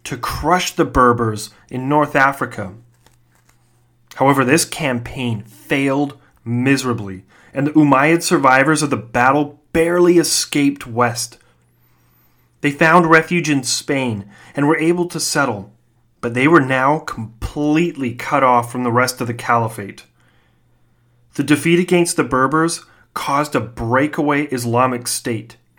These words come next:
which caused irreversible damage to the once great Umayyad Caliphate.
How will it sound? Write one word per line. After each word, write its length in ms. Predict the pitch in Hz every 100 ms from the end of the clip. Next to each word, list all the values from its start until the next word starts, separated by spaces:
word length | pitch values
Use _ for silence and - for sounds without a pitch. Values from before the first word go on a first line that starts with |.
| _ _ _ _ _ _ _
which 280 | - 143 -
caused 380 | - 165 143 - -
irreversible 760 | 180 190 170 165 165 170 151
damage 420 | 127 127 131 123 -
to 80 | -
the 80 |
once 260 | 120 123 131
great 420 | - 123 120 120
Umayyad 580 | 135 120 117 117 117 113
Caliphate. 600 | - 117 107 - 101 110